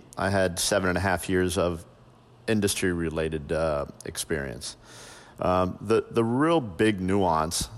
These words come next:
that really, um, um, catapulted me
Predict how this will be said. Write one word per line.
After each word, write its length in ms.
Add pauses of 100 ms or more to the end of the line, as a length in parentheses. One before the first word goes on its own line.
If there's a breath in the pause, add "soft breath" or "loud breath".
(140)
that 200
really, 460
um, 500 (720)
um, 480 (960)
catapulted 680
me 280